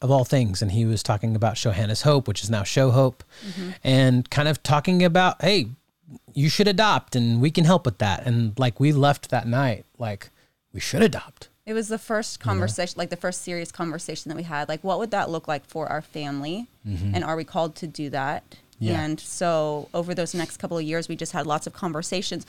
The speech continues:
Speaker 2: We were still really young at that point. I was, like, twenty-two,
Speaker 1: Yeah, we wouldn't have
Speaker 2: twenty-three.
Speaker 1: qualified to adopt
Speaker 2: I think
Speaker 1: yet,
Speaker 2: you're supposed to,
Speaker 1: right?
Speaker 2: for most, um, adoption agencies, you need to be twenty-five. So we were still, I was a couple years
Speaker 1: Yeah.
Speaker 2: too young for that, but that was a conversation we were having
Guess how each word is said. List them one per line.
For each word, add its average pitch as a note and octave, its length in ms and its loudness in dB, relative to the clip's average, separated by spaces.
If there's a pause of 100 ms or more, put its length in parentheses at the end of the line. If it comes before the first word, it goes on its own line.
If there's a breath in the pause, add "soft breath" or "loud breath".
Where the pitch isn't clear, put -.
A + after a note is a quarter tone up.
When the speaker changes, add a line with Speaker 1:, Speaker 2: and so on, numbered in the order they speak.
(160 loud breath)
Speaker 2:
We A#3 80 -4
were D4+ 80 -4
still A3 240 -2
really D#3+ 200 -4
young D3 200 0
at D3+ 60 -6
that - 180 -6
point. D3+ 200 -8
I D#3+ 40 -2
was, D#3+ 120 -4
like, - 160 -4
twenty-two, E3+ 420 -4
Speaker 1:
Yeah, B2 140 4
we D3+ 120 6
wouldn't F#3 140 6
have C3+ 160 4
Speaker 2:
twenty-three. A2 240 6
Speaker 1:
qualified A#2+ 200 0
to - 160 2
adopt - 340 0
Speaker 2:
I A3 60 4
think - 100 4
Speaker 1:
yet, C#4+ 80 6
Speaker 2:
you're B3+ 100 2
supposed A#3 280 2
to, - 80 -4
Speaker 1:
right? - 60 -8
Speaker 2:
for A3+ 120 2
most, A#3+ 320 2 (100)
um, E3 320 4
adoption E3 800 0 (100)
agencies, D#3+ 400 -6
you F3+ 60 -2
need F3+ 100 0
to E3 80 -4
be D#3 80 -2
twenty-five. D#3 560 0
So G#3 100 -4
we G#3 120 0
were B3 100 0
still, - 300 -2
I F#3 80 4
was G3 140 0
a E3+ 60 -4
couple F3+ 280 -6
years D3 200 -2
Speaker 1:
Yeah. F#2 260 0
Speaker 2:
too F#3 120 -8
young D#3+ 200 -2
for G3 80 -6
that, G3+ 180 0
but G3+ 80 -4
that A3 100 2
was A#3 80 0
a F3+ 60 -4
conversation D#3+ 640 -6
we C#3+ 60 -8
were D3 80 -6
having - 180 0